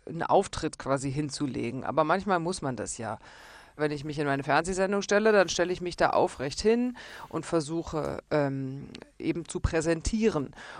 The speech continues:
Oder wenn ich irgendwo eine Rede halten muss oder wenn ich, ähm, irgendwo in der Öffentlichkeit bin, dann,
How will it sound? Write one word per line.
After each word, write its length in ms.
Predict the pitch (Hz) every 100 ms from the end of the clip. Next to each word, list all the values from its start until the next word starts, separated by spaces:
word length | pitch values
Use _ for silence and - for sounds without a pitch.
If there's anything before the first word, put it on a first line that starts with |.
| -
Oder 340 | 156 165 147
wenn 180 | 143 143
ich 100 | 131
irgendwo 300 | - 139 139
eine 180 | 143 147
Rede 280 | 214 196 151
halten 300 | 147 147 151
muss 360 | 151 151 -
oder 260 | - 131 127
wenn 160 | 131
ich, 320 | 131 123 - -
ähm, 320 | 135 123 120 -
irgendwo 340 | 147 143 135 127
in 120 | 131
der 100 | 131
Öffentlichkeit 680 | - 190 175 - 160 151
bin, 360 | - 156 160 160 - - - - _ _ _
dann, 500 | 147 143 135 131 131